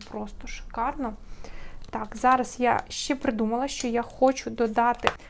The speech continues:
оранжевої складочки. В мене, як варіант, є дві ось таких палітрочки. Супербюджетна від Essence. Тут є ось такий оранжевий відтіночок. І ось така від Наташі Денони, яка називається Пік.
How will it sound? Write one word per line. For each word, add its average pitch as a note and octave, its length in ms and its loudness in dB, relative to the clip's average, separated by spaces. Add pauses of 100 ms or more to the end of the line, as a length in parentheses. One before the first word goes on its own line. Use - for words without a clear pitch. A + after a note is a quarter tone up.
(220)
оранжевої B3 580 2
складочки. A3+ 680 -2
В A3+ 80 -4
мене, D4+ 360 4 (100)
як B3+ 200 2
варіант, B3+ 400 4 (160)
є B3+ 160 4
дві B3 320 -4
ось A#3 160 -2
таких A#3 300 -6
палітрочки. A#3 760 -4 (100)
Супербюджетна A#3+ 760 2
від A#3+ 260 -2
Essence. E4 460 0 (380)
Тут C#4+ 260 -4
є D4 140 0
ось C#4 180 2
такий C#4 480 -6 (340)
оранжевий C4 800 2
відтіночок. C#4 840 -2 (380)
І D4+ 400 0
ось C4+ 240 4
така C4+ 380 2
від B3 220 -4
Наташі B3 420 0
Денони, B3+ 460 0
яка A#3+ 320 0
називається B3 680 0
Пік. G#3 420 -4